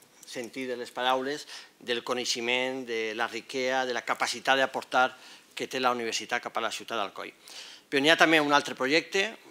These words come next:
eh, en el que ja estem parlant d'inversió directa de l'Ajuntament d'Alcoi en millora i ampliació de l'equipament, les dotacions de la universitat, eh, del campus d'Alcoi de la universitat, com és, eh, eixe projecte que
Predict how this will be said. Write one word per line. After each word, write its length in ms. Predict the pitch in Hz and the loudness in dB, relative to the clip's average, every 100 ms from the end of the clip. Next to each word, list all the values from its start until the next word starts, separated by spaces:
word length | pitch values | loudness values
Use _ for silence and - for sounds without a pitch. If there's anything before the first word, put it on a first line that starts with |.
| - | -14
eh, 800 | 110 107 104 101 101 101 98 - - | -8 -8 -6 -8 -10 -10 -12 -14 -16
en 80 | 110 | -14
el 160 | 107 | -14
que 400 | 98 113 104 104 104 | -12 -6 -4 -4 -4
ja 80 | 117 | -4
estem 220 | - 123 | -4 -4
parlant 300 | 120 120 131 | -4 -2 -2
d'inversió 500 | 123 120 117 - 151 | -2 -4 -2 0 2
directa 540 | 147 139 156 - 143 104 92 - | 2 2 2 2 2 2 0 -14
de 80 | - | -8
l'Ajuntament 460 | 110 107 113 113 120 | -8 -8 -8 -6 -4
d'Alcoi 480 | 113 - 139 127 113 | -4 -2 -2 -2 -4
en 100 | 113 | -6
millora 400 | 110 127 127 113 101 - | -4 -2 0 -2 -6 -12
i 60 | 110 | -12
ampliació 640 | 101 113 - 131 135 127 | -10 -8 -8 -4 -4 -2
de 320 | 113 107 107 104 | -4 -6 -8 -10
l'equipament, 720 | 104 - 110 107 120 127 113 98 - | -12 -14 -12 -6 -2 -2 -4 -10 -16
les 240 | 107 110 | -14 -14
dotacions 720 | 104 104 101 123 135 123 110 - - - - _ | -14 -10 -8 -4 -4 -4 -8 -16 -20 -20 -20 _
de 320 | - 113 110 107 | -12 -4 -4 -2
la 200 | 113 113 | -2 -2
universitat, 560 | 117 107 110 131 123 - - - | -4 -6 -2 -2 -2 -4 -20 -18
eh, 400 | 110 104 101 104 98 | -14 -12 -12 -14 -12
del 100 | 110 | -4
campus 280 | 131 123 120 | -2 -2 -2
d'Alcoi 260 | 120 143 | 0 0
de 80 | 131 | -2
la 80 | 117 | -4
universitat, 460 | 110 113 120 127 - - - - _ | -6 -6 -2 -4 -6 -20 -20 -20 _
com 140 | 131 123 | -6 -4
és, 160 | 127 - | -2 -2
eh, 380 | 120 113 107 - | -2 0 -2 -4
eixe 220 | 131 - - | -6 -6 -6
projecte 400 | 123 127 120 131 | -4 -2 -4 -8
que 320 | - 113 110 | -4 -4 -4